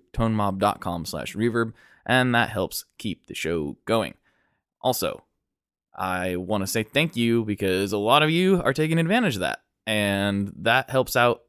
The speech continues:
a lot, and it's just a win-win-win for everybody. So if we could keep that up, that would be amazing. So thank you very much. I know a lot of you use Reverb, and that just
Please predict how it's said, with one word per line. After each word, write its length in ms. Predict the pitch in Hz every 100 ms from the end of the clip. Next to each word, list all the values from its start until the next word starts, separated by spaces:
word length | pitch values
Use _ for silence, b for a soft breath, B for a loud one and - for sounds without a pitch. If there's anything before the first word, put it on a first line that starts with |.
| -
a 60 |
lot, 380 | 107 127 151 - -
and 480 | 101 95 95 98
it's 280 | 98 95 -
just 320 | - 110 -
a 100 | 110
win-win-win 960 | 98 98 120 123 120 117 110 107 107 104
for 240 | 98 98
everybody. 500 | 104 104 95 85 60
So 200 | - 98
if 460 | 92 - - _ _
we 80 | 87
could 120 | -
keep 240 | - 135 -
that 220 | 107 101
up, 220 | 135 - b b b
that 120 | 220
would 140 | 240 202
be 80 |
amazing. 460 | 254 269 285 - - _
So 240 | _ 69 - -
thank 220 | 175 170
you 60 |
very 160 | 151 151
much. 320 | 143 139 -
I 40 | -
know 140 | 123
a 40 | 120
lot 180 | 120
of 60 | 117
you 100 | 110
use 300 | 107 123 117
Reverb, 460 | 127 117 120 117 113 _ _ _
and 200 | 98 98
that 220 | 107 -
just 380 | 101 95 - -